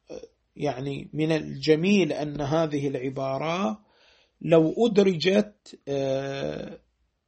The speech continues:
ضمن بيانه للمقصد الأول.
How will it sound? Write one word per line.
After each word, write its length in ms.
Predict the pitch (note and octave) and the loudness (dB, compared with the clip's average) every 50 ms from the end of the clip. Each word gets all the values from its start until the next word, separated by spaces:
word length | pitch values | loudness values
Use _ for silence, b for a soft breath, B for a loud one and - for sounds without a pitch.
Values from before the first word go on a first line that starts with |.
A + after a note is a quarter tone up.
| _ _ _ _ _ _ _ _ _ _ _ _ _ _ _ _ _ _ _ _ _ _ - | _ _ _ _ _ _ _ _ _ _ _ _ _ _ _ _ _ _ _ _ _ _ -12
ضمن 640 | E3+ D#3+ D3+ E3+ F#3+ G3 F#3+ F3+ F3+ F#3 F#3 F#3+ F#3+ | -2 4 6 6 6 6 4 2 4 4 4 4 2
بيانه 640 | F#3+ E3+ D3+ D#3+ D#3 D#3+ E3 F3+ F3+ F3 F3 E3 - | 0 2 4 6 6 6 6 4 4 2 0 -2 -2
للمقصد 760 | F3+ F#3+ F3 E3 D3+ C#3+ C#3 D3 D#3 - - - - E3+ D#3+ D#3 | 0 0 0 0 -2 -2 -4 -6 -8 -8 -6 -6 -4 -2 0 0
الأول. 720 | D3+ D3 - - C3+ C3+ B2 B2 B2+ B2 B2 C3 C3+ C3+ | 0 -2 -2 -6 -8 -8 -6 -8 -8 -10 -12 -14 -16 -18